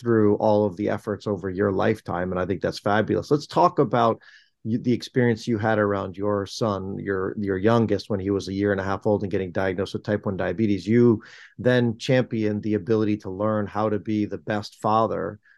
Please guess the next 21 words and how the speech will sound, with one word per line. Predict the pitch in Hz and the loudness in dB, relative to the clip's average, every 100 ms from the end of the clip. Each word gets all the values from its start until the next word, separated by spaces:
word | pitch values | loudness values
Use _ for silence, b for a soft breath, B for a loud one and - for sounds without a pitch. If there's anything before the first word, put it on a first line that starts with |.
| b b | b b
And | 95 95 98 | -8 -8 -4
by | 101 | -2
being | 95 104 | 0 0
the | 98 | 0
best | 95 98 | -4 -4
father, | 113 107 104 | 0 0 0
you | 95 | -2
became | 85 101 107 95 | -6 -4 -4 -4
the | |
best | 85 104 92 | -4 -4 -4
chef | - 139 127 98 | -4 0 0 0
for | - 113 | -6 -10
cooking | 95 123 110 113 | -6 -8 -4 -6
for | 104 113 101 | -4 -4 -4
somebody | - 110 107 104 | -4 -2 0 0
with | 98 104 85 - | 2 0 0 -6
an, | 113 110 - - | -4 -4 -6 -12
a | |
problem | 104 - 107 104 | -12 -6 -4 -2
of | 101 - - | -4 -8 -8
making | 120 104 110 104 | -6 -4 -4 -4